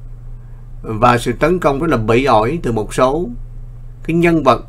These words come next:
Đương nhiên họ có được, họ có thể kiện anybody họ kiện họ muốn. Nhưng mà câu chuyện là gì? Câu chuyện mà để kiện cái vấn đề xâm phạm tình dục trong chín trăm chín mươi nó giống như cái thời điểm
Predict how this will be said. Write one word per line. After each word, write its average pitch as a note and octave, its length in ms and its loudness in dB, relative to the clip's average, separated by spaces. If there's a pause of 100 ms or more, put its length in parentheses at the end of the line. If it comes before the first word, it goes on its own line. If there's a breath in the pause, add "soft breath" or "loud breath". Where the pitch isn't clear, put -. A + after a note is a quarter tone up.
(100)
Đương A3 180 6
nhiên A#3 100 8
họ D#3+ 140 8
có G3 60 4
được, F3 220 4
họ C3+ 360 4
có A3 180 6
thể D3 220 4
kiện B2+ 420 2 (100)
anybody E3+ 500 4
họ A#2+ 220 0
kiện B2 180 2
họ A#2 140 0
muốn. C#3 240 -2 (920 loud breath)
Nhưng D3 100 0
mà C#3 120 4
câu E3 160 6
chuyện C3 300 4
là C3 60 0
gì? B2 160 2
Câu D3+ 140 0
chuyện C3 300 2
mà B2 80 2
để B2 120 2
kiện B2 380 2
cái C#3 100 -6
vấn F3 140 -2
đề B2 280 2
xâm D#3 300 -2
phạm A#2+ 240 4
tình A#2+ 180 -2
dục A#2 200 0
trong C3+ 140 -4
chín F3 140 -4
trăm D3 200 0
chín F3 200 -2
mươi D#3 160 4
nó D3 160 0
giống F3 180 -2
như D#3+ 140 0
cái C3+ 120 -4
thời B2 120 -2
điểm A2+ 400 -2